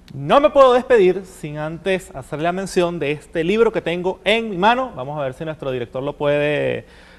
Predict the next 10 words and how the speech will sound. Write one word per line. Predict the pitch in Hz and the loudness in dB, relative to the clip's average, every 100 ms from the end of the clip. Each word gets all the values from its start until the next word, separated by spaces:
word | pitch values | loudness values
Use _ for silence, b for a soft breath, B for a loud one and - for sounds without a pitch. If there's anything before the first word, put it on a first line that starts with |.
| b | b
colocar | - 123 117 131 143 151 - | 0 0 2 4 4 2 0
en | 185 220 202 | 0 0 -2
pantalla | 160 139 131 123 202 220 214 226 - | -4 -4 -6 6 6 6 4 2 2
y | 139 | -2
ahí | 127 | 0
lo | 175 | 0
tenemos. | 208 185 147 - - - - | 0 0 -2 -10 -20 -20 -10
¿Cómo | 127 | -10
se | 143 180 | 0 4
llama? | 233 262 240 | 6 4 -2